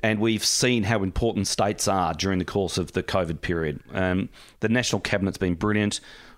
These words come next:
Good on them for keeping that going. That's precisely what should happen rather than this, you know, theatrical nonsense of coag. It's awesome that they're doing that.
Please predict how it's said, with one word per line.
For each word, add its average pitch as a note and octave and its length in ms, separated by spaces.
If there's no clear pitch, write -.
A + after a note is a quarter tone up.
Good A2+ 140
on G#2 180
them G2+ 120
for F2+ 120
keeping F#2 320
that E2+ 160
going. G2 360
That's F#2+ 200
precisely G#2 640
what F2 160
should - 180
happen F#2 300
rather F2+ 180
than F2+ 100
this, - 240
you F#2+ 160
know, E2 100
theatrical F#2 480
nonsense F2 400
of - 140
coag. F#2+ 420
It's - 200
awesome G#2+ 420
that F2+ 100
they're F2+ 100
doing F2 280
that. D#2+ 240